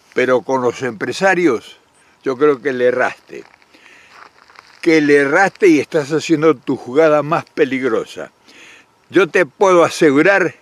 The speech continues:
que ahí perdés. Porque todo el mundo,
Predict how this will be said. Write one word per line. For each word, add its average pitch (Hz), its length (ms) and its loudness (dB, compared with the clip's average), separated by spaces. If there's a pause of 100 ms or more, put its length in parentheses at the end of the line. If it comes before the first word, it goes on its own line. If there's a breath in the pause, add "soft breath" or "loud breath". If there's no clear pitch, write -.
(160)
que 160 140 0
ahí 160 180 4
perdés. 143 640 -2 (840 soft breath)
Porque 143 480 0 (840)
todo 240 340 4
el 180 120 4
mundo, 175 540 -2